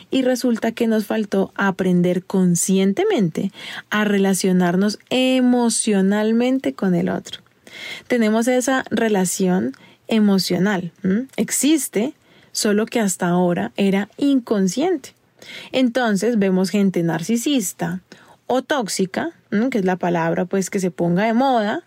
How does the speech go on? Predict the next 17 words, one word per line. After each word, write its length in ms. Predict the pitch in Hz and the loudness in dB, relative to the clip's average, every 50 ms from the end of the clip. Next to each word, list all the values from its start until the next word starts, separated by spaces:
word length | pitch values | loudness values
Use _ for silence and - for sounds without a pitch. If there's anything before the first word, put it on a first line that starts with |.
| _ _ | _ _
en 160 | - 202 202 | -2 0 2
el 100 | 196 202 | 2 4
momento, 560 | 202 220 240 262 262 240 214 190 - - 320 - - - - _ | 2 2 2 0 0 0 0 0 -2 -4 -6 -8 -16 -20 -20 _
pero 220 | - 220 208 196 190 | -2 0 0 2 2
hay 80 | 190 | 2
muchas 380 | 196 240 320 370 - 381 269 214 | 2 2 2 2 0 0 0 0
más 200 | 214 202 190 - | 0 0 -2 -2
características. 1160 | - 185 185 - 170 - - 170 - - 214 294 392 381 - - - - - - - - - _ - - - - | -4 -2 -2 -2 -4 -4 -4 -4 -2 -2 0 -2 -2 -2 -4 -6 -8 -6 -12 -12 -12 -14 -16 _ -20 -20 -12 -4
Estamos 420 | - 208 190 - 208 170 180 208 240 | -4 -4 -2 -2 -2 0 0 0 2
los 180 | 302 330 269 | 2 0 0
depresivos, 840 | 233 220 180 - 180 160 156 - 214 262 339 339 262 220 - - _ _ _ _ - - - - - - - | 0 -2 -2 -2 -4 -4 -2 -2 -2 -2 -2 -2 -4 -6 -10 -16 _ _ _ _ -20 -20 -20 -20 -20 -4 -2
los 180 | 226 226 208 | 0 0 2
histéricos, 720 | 208 208 185 - 202 214 254 320 285 - - 180 175 - - _ - | 0 0 0 -2 -2 0 0 -2 -2 -4 -10 -12 -12 -12 -18 _ -2
los 180 | 233 226 226 | 0 0 2
dramáticos, 720 | 226 214 196 185 190 226 240 - - - - - - - - | 2 0 0 0 -2 -2 -2 -4 -6 -8 -10 -16 -18 -10 -4
los 160 | - 226 214 | -2 0 0
optimistas, 760 | 233 233 214 - 240 214 220 269 - - - 247 226 - - | 0 -2 -2 0 0 2 2 0 -2 -4 -6 -8 -8 -10 -14